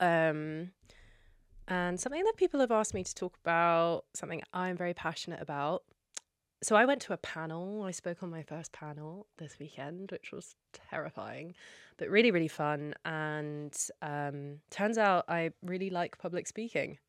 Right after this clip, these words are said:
Who knew? Was definitely one of those people who's terrified of crowds and being perceived, uh, at school or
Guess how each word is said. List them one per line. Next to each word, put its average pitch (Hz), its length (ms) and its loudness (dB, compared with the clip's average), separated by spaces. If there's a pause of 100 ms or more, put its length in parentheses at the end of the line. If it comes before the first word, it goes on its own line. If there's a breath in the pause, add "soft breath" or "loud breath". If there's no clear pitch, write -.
(120)
Who 196 160 0
knew? 202 400 -2 (480 loud breath)
Was 175 140 -2
definitely 175 760 0 (400)
one 175 160 -2
of 160 80 -2
those 156 160 -2
people 156 220 -8
who's 156 200 -10
terrified 143 500 -4
of 139 140 -12
crowds 131 420 -6
and 135 200 -12 (100)
being 135 260 -6
perceived, 101 720 -12
uh, - 340 -8
at - 160 -8
school 123 640 -8
or 147 420 -4